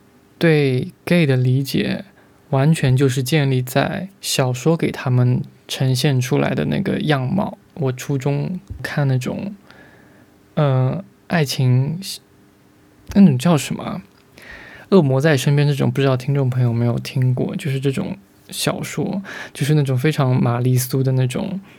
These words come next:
爱情小说，就，就是如果是从这里来认识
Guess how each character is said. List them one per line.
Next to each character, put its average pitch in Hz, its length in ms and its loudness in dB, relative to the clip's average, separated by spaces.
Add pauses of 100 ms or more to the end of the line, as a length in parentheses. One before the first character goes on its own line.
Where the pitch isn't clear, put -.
(200)
爱 143 160 -2
情 131 200 -2
小 - 220 -2
说， 165 240 -4
就， 170 260 -2
就 196 200 2
是 185 200 4 (360)
如 175 180 4
果 185 100 6
是 170 160 -2
从 147 220 -4
这 180 160 0
里 139 160 0
来 127 180 2
认 135 320 2
识 - 400 -4